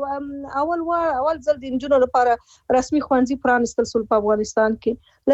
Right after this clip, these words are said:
هغه نه یې کې شمار و، هر وار یې لس کاله، شل کاله چې ښه پرمختګ سوی، بیا هم داسې یو هغه پکې راغلی. دا ځکه چې هغه تعداد په اول کې همدغسې د، م، د دین سره په هغه کې، م، دغه یو اخ-، اختلافي نقطه یې پکې سره پرېښی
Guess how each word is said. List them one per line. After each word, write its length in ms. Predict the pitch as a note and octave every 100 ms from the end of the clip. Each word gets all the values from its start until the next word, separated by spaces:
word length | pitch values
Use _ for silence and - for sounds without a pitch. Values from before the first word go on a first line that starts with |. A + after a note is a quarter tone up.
| D#4
هغه 120 | G4+
نه 120 | G#4+
یې 80 | F#4+
کې 140 | F4+ E4
شمار 400 | - F#4 A#4 F4+
و، 120 | D#4+ F4 -
هر 200 | G4 F#4+
وار 280 | F4 G4 F4
یې 100 | D#4
لس 200 | F4+ F#4+
کاله، 220 | - D#4+ D#4+
شل 260 | F4+ F4
کاله 160 | D#4+ D#4+
چې 160 | - D4+ - - -
ښه 120 | - G4+
پرمختګ 440 | F4+ E4 - F#4 F4+ -
سوی، 260 | F#4+ D#4+ C#4+ B3
بیا 180 | E4
هم 60 | D4
داسې 200 | C4+ C#4
یو 180 | C#4+ B3+
هغه 120 | A#3+ B3+
پکې 220 | - A3+ G#3+
راغلی. 400 | G#3+ G#3+ G#3+ G#3+ - _ -
دا 80 | C4+
ځکه 200 | E4 G4
چې 100 | E4
هغه 180 | C4+ B3+
تعداد 500 | C4+ B3+ C4 F4 E4 -
په 80 |
اول 260 | C4+ D4+ F#4+
کې 160 | F#4+ D4
همدغسې 460 | C4+ D4 C#4+ C#4 C4+
د، 100 | A3+ B3+ B3 - - -
م، 680 | A#3 A#3+ C4 C4 C4 C4 B3+ B3 A#3+ A3
د 20 | G#3+ C4
دین 120 | D#4+
سره 200 | C4+ C#4+
په 180 | B3 A#3
هغه 140 | C#4
کې، 100 | C4+ A#3+ _ B3+
م، 460 | A#3+ A#3 A#3+ A#3 - - _
دغه 200 | B3 B3+
یو 160 | C4 C#4+ C4+ B3 B3
اخ-، 340 | C#4 C4 C#4
اختلافي 520 | C4+ - B3+ C4 -
نقطه 340 | E4 D4+ - D#4
یې 60 | C4+
پکې 160 | -
سره 200 | B3+ B3+
پرېښی 440 | B3+ F#4 E4+ E4+